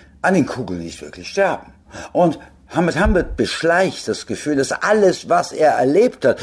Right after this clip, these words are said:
nur eine Inszenierung Claire Quiltys war. Ganz falsch liegt er damit nicht nur, dass nicht Claire Quilty es ist, sondern Nabokov, der dies alles inszeniert,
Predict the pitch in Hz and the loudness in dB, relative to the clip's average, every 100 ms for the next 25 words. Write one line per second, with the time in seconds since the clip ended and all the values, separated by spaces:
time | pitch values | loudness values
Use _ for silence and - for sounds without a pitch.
0 | 123 139 175 269 - 175 170 - - 143 | -8 0 4 4 4 0 -4 -6 -2 0
1 | 147 165 147 147 - 113 76 71 - - | 2 0 2 0 0 -4 -6 -10 -14 -12
2 | 57 - _ - - - - - 98 85 | -12 -16 _ -20 -20 -20 -18 -4 -4 -2
3 | - - - 90 123 - - 87 - 123 | -8 -8 -8 -6 -8 -10 -14 -12 -8 -6
4 | 92 95 - 90 107 98 - - 110 107 | -4 -6 -6 -2 0 0 0 0 0 -2
5 | 120 156 185 170 - - - 165 147 180 | 0 4 4 2 -4 -18 0 2 2 2
6 | 151 - - 117 95 156 269 311 180 147 | -2 -2 0 0 0 0 2 2 2 2
7 | 107 113 120 85 - - 107 92 101 92 | 2 -2 -4 -4 -8 -2 -2 0 -2 -2
8 | _ - 95 120 123 160 92 110 92 - | _ -12 -4 -2 2 2 2 -2 -2 -2
9 | 107 92 - - 143 143 131 117 - - | -2 -2 -6 0 2 2 0 -6 -6 -6
10 | 104 101 98 | -4 -2 -4